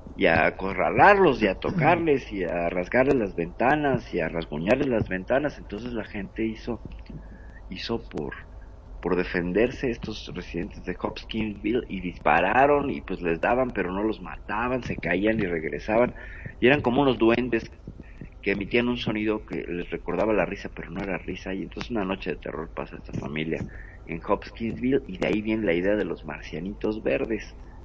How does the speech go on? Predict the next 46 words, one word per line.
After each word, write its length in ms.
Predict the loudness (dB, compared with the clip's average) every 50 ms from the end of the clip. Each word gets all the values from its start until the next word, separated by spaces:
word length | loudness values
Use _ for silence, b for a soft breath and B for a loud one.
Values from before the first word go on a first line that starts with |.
| -16 -14 -14 -8 -4
porque 340 | -4 -4 0 2 2 2 4
no, 320 | 6 6 8 8 6 6
ahí 280 | 6 6 6 6 6 4
sí 120 | 4 2
no 120 | 0 0 2
tengo 180 | 2 4 4
el 80 | 4 6
dato 240 | 6 4 4 4 4
de 80 | 2
por 240 | 4 2 0 -2 0
qué 180 | 4 4 4 4
de 60 | 4
Marte 460 | 2 2 0 0 0 -2 -4 -8 -8
precisamente. 760 | -6 -6 -8 -8 -8 -8 -6 -4 0 0 0 -2 0 -2 0
Yo 140 | 0 2 2
creo 120 | 2 0
que 220 | 4 4 4 4 2 b b b b b b b b b b b b
es 100 | -4 -2
un 120 | -2 0 0
poco 200 | 0 8 10 10
herencia 360 | 10 10 8 8 6 4 4
de 40 | 4
estas 240 | 2 -2 -8 -6 -2
ideas 320 | 0 2 2 2 0 0
de 140 | -2 -4 -4
Tesla, 480 | -2 -2 -2 -2 -2 -4 -6 -6 -6 -8 -14 -16 -16 -18 b b b b b b b b
y 80 | 6
un 100 | 6 6
poco 300 | 10 8 8 10 10 8
idea 260 | 8 10 10 10 10 10
de 80 | 10
los 180 | 8 6 4 4
canales 500 | 6 6 6 6 4 4 4 2 2 2
de 100 | 0 2
Marte, 500 | 4 6 6 4 4 0 -4 -8 -8 -10 -10
que 100 | -12 -14
esa 140 | -14 -12 -12
es 120 | -8 0 4
otra 400 | 4 4 4 4 2 0 0 0
que 120 | -2 -4
viene 240 | -4 -2 -2 -2 -2
un 100 | -4 -4
poco 260 | -4 -4 -4 -4 -4
más 240 | -4 -4 -4 -2 -2
a-, 340 | 0 0 2 0 0 -2 -4 -6 -6 -6 -8 -8 -8 -8 -8
más 600 | -8 -8 -4 -4 -4 -4 -4 -6 -8 -10 -10 -10